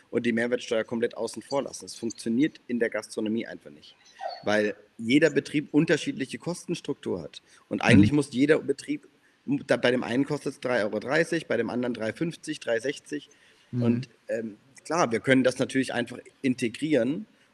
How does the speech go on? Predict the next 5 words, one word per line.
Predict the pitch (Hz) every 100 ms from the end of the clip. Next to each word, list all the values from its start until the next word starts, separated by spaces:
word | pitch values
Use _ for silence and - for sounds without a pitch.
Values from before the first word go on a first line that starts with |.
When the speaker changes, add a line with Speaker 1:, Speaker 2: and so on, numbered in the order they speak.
| -
Speaker 1:
und | 135 123
den | 120
Kunden | 147 151 - 131 123 107
veräppeln. | 127 - - 98 85 113 _ _ -
Aber | 113 117 113